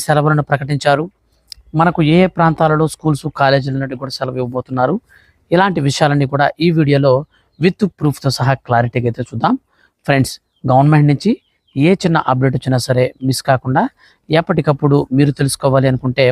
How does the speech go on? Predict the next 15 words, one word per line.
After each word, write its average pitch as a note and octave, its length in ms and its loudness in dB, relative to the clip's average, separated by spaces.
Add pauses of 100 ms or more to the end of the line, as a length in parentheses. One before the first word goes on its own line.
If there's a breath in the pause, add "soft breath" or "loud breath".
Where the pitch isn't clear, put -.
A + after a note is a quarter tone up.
(160)
ముఖ్యంగా F3 420 0 (100)
విద్యార్థులకు C3 600 0
సంబంధించి B2+ 480 -2 (500 loud breath)
ప్రతి F3 260 0
చిన్న F3+ 120 4 (180)
అప్‌డేట్ B2+ 320 -2
కూడా C3+ 160 2 (140)
మిస్ C3 180 -4
కాకుండా C3+ 300 0 (100)
తెలుసుకోవాలనుకుంటే, C3 840 -2 (560 loud breath)
మన G3 240 2
ఛానల్ని C#3 380 0
మీరు C3 160 0 (120)
సబ్స్క్రైబ్ C3+ 460 -2
చేసుకోండి. C#3 380 0